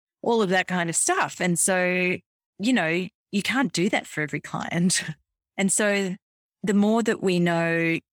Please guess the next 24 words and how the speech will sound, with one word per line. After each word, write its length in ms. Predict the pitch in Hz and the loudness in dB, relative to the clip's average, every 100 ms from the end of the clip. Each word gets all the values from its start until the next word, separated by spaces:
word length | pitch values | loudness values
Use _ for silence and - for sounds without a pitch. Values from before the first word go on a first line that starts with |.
| _ _ - | _ _ -4
you 100 | 175 | 0
know, 160 | 165 | 0
we 180 | 156 160 | 0 0
work 440 | 156 160 156 - 170 | 0 0 -2 -4 -4
with 260 | 151 147 | -4 -4
something 480 | - 170 160 - 160 | -4 -4 -4 -4 -2
in 160 | 151 147 | -2 -4
particular, 720 | - - - 160 180 175 277 - _ _ _ _ _ - | -6 -6 -6 -8 -6 -6 -6 -14 _ _ _ _ _ -4
then 480 | 175 160 160 156 151 _ _ _ | -2 0 0 -2 -6 _ _ _
the 140 | 185 175 | 0 2
more 220 | 175 185 | 2 2
we 120 | 185 | 2
know 220 | 165 156 | 2 0
what's 260 | 151 156 - | 0 -2 -2
important 480 | 151 151 156 - 151 | -2 -2 -4 0 0
in 120 | 147 | 0
a 40 | |
case, 440 | 143 - 143 143 - | -2 -4 -4 -2 -2
the 100 | 151 | -2
more 220 | 156 160 | -2 0
we 180 | 156 147 | -2 0
see 280 | - 151 | 0 0
the 100 | 151 | -2
patterns 720 | - 202 277 190 156 139 - | -4 -2 -2 0 -2 0 -4